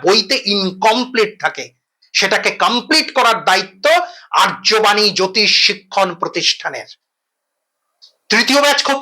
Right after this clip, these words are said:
তাড়াতাড়ি শুরু হতে চলেছে, কেননা দুটো ব্যাচের সাফল্য দেখে তৃতীয় ব্যাচ খুব তাড়াতাড়ি শুরু হতে চলেছে। এক বছরের কোর্স, Google Meet-এ ক্লাস হয় প্রতি সপ্তাহে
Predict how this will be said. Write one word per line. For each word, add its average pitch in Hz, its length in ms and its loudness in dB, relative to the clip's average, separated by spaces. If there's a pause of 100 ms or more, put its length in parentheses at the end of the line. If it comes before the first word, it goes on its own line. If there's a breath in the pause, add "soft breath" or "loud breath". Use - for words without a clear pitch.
তাড়াতাড়ি 233 380 4 (100)
শুরু 208 220 0
হতে 175 240 -6
চলেছে, 127 340 -10 (800)
কেননা 190 260 2 (120)
দুটো 190 180 2 (100)
ব্যাচের 208 300 2 (120)
সাফল্য 220 420 2 (180)
দেখে 185 240 0 (1200)
তৃতীয় 185 360 2
ব্যাচ 208 140 2 (100)
খুব 196 100 0 (100)
তাড়াতাড়ি 175 380 2 (100)
শুরু 214 200 0
হতে 196 240 0
চলেছে। 196 300 0 (800)
এক 156 160 0 (100)
বছরের 185 380 2 (120)
কোর্স, 196 260 4 (960)
Google 208 380 2 (100)
Meet-এ 196 300 0
ক্লাস 175 220 2 (100)
হয় 208 180 4 (320)
প্রতি 185 280 -4 (1000)
সপ্তাহে 175 500 0